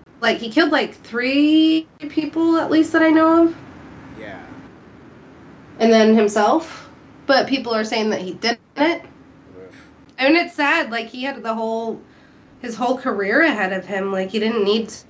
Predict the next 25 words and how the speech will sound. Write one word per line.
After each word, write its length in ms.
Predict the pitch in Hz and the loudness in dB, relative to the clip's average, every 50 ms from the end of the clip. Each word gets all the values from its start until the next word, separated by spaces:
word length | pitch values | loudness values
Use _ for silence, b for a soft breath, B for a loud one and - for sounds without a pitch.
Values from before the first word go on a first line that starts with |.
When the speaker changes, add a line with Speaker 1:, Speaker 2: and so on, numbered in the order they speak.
| _ - | _ -4
Speaker 1:
to, 320 | 208 202 196 196 185 190 - | 0 0 0 0 -2 -4 -4
you 140 | - 240 226 | -2 0 2
know, 180 | 202 190 208 | 2 2 2
it's, 440 | 214 196 185 175 - - - - - - - - - - - - - - - - - - - - - - - - - - - - - - - - - - - - - _ - - - - | 0 0 -2 -6 -10 -20 -20 -20 -20 -20 -20 -20 -20 -20 -20 -20 -20 -20 -20 -20 -20 -20 -20 -20 -20 -20 -20 -20 -20 -20 -20 -20 -20 -20 -20 -20 -20 -20 -20 -20 -20 _ -20 -20 -18 -12
it's 180 | 226 214 214 - | -12 -12 -8 -4
sad. 360 | 208 202 202 190 185 185 190 - - _ _ _ _ _ _ _ _ _ _ - | -2 0 0 0 -2 -4 -8 -16 -20 _ _ _ _ _ _ _ _ _ _ -18
Speaker 2:
Yeah, 200 | 120 117 120 120 | -14 -14 -12 -10
that 180 | 120 139 156 170 | -6 -4 -4 -2
was 380 | 180 165 151 135 123 - - - _ | -2 -2 -4 -6 -10 -18 -20 -20 _
still, 560 | _ - - - - - 180 165 151 147 147 143 | _ -18 -16 -16 -14 -10 -8 -8 -8 -8 -8 -8
uh, 320 | 139 135 131 127 127 123 117 _ | -6 -6 -6 -6 -8 -10 -14 _
keeping 400 | _ - 170 156 - 151 147 139 135 | _ -18 -18 -14 -12 -12 -12 -12 -12
in 140 | 135 127 123 | -12 -14 -14
touch 280 | 123 139 131 123 - - | -14 -14 -14 -14 -14 -20
with 140 | 123 120 | -20 -20
some 200 | - - 139 127 | -18 -18 -16 -16
of 60 | 123 113 | -16 -16
the 80 | 113 | -18
wrong 340 | 113 117 117 113 113 117 110 | -18 -18 -16 -16 -18 -18 -20
people 320 | 98 127 123 - - 107 | -20 -20 -20 -20 -20 -20
from 200 | 104 - 117 104 | -20 -20 -20 -20
back 280 | 98 110 107 95 - - | -20 -18 -18 -18 -18 -20
home, 300 | - 117 113 104 90 85 87 | -20 -20 -20 -20 -20 -20 -20
right? 240 | 90 92 101 101 95 _ _ _ _ _ _ _ _ _ _ _ _ _ _ _ _ _ _ _ _ - | -20 -20 -20 -20 -20 _ _ _ _ _ _ _ _ _ _ _ _ _ _ _ _ _ _ _ _ -12
Speaker 1:
Yeah. 380 | 226 233 214 196 185 180 180 | -6 -4 -2 -2 -2 -2 -4